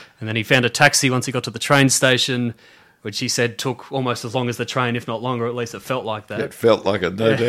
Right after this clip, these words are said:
Speaker 2: doubt.
Speaker 1: <laughs> So New South Wales were playing the M C C, which is essentially the English cricket team back then.
Speaker 2: Mm-hmm.
Speaker 1: They were touring Australia. By the time he arrived at the cricket ga-, ground, he got to the gate, he said,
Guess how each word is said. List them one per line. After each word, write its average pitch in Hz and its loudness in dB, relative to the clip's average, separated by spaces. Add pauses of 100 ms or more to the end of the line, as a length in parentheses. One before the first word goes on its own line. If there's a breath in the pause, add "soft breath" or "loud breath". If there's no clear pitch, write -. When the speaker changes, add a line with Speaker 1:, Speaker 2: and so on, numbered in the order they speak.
Speaker 2:
doubt. - -2
Speaker 1:
<laughs> - -16
So - -8
New 135 2
South 123 2
Wales 120 2
were 113 -8
playing 117 0
the 110 -2
M 131 0
C 113 -4
C, 98 0
which 82 -14
is 92 -12
essentially 117 -10
the 101 -10
English 98 -10
cricket 90 -14
team 85 -16 (240)
back 104 -4
then. 98 -2
Speaker 2:
Mm-hmm. 113 -2
Speaker 1:
They 208 0
were - -6
touring 98 -12
Australia. 95 -8 (500 soft breath)
By 104 -4
the 113 -10
time 143 6
he 123 6
arrived 120 2
at 131 -2
the 120 -14
cricket 120 -8
ga-, 143 0
ground, 135 -4
he - -8
got 139 0
to 131 -8
the 117 -8
gate, 131 2
he 117 -12
said, 113 -10